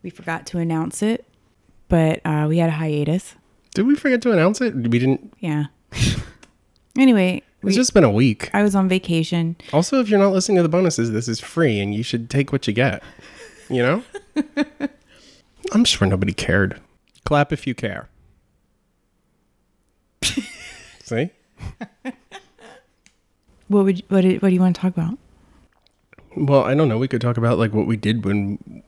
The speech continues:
Speaker 2: on, on our week off, since we started on that.
Speaker 1: Okay. As
Speaker 2: Okay.
Speaker 1: a, as an intro, or is it?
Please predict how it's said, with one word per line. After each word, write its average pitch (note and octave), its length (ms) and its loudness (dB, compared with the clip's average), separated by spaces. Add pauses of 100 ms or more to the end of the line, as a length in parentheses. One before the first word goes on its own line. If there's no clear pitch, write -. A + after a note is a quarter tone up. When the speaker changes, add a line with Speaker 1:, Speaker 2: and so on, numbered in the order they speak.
(120)
Speaker 2:
on, A2+ 220 0
on A2+ 80 -2
our G#2+ 100 2
week G#2 180 -4
off, B2 240 4
since - 300 -2
we A2 120 0
started G#2 420 0 (120)
on G2 140 -6
that. G2+ 240 -4 (440)
Speaker 1:
Okay. A3 360 0 (680)
As F3+ 140 2
Speaker 2:
Okay. F3 120 -4 (120)
Speaker 1:
a, - 40 -2
as F3+ 120 2
an E3+ 120 2
intro, C4+ 360 0 (320)
or D4+ 40 0 (240)
is G3 120 -10
it? G#3 180 -8